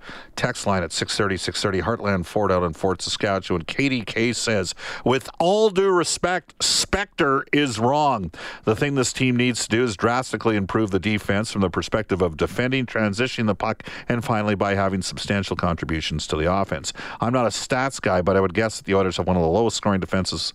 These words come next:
in the league for, like, the millionth time in a row," from K D K. Well, uh, K D K, offensively, yes, the last two seasons, the Oilers have been amongst the, the lowest scoring teams in the N H L.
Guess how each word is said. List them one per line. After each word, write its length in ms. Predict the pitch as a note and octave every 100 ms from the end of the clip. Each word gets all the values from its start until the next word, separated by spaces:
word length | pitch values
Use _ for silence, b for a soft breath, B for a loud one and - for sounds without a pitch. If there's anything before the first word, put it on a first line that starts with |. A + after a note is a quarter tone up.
| -
in 60 |
the 80 | F#2
league 440 | F2 G#2+ F#2+ E2+ E2+ B B B B
for, 140 | -
like, 160 | G#2+ G2
the 80 | F#2
millionth 500 | G2 G#2+ G2 F#2+ -
time 480 | - G2 F2+ F2 -
in 80 | G2+
a 60 | F2+
row," 240 | G#2 F2+
from 160 | - F2+
K 160 | G#2+
D 100 | F2+ E2
K. 200 | G#2+ F2
Well, 240 | A#2 A2+ - - -
uh, 240 | A#2+ A#2+ A2
K 140 | - C#3+
D 100 | A2+
K, 320 | - A2 F2 F#2 - - - - - - -
offensively, 640 | A#2 B2+ C3 B2 G2+ G2
yes, 280 | F#2+ F2+ -
the 100 | -
last 300 | G#2 A2 -
two 140 | A2
seasons, 460 | F#2+ G#2 F2 F2 - B B B B
the 100 | F#2
Oilers 280 | G2 F#2+ F2
have 120 | F#2
been 120 | F2
amongst 560 | F2+ F2+ E2+ - - -
the, 200 | F2+ E2+
the 120 | E2+
lowest 300 | E2+ E2+ E2
scoring 280 | - F2 D#2+
teams 340 | - E2+ D#2
in 60 | D#2+
the 80 | E2
N 80 | E2
H 240 | D#2 -
L. 240 | G2 E2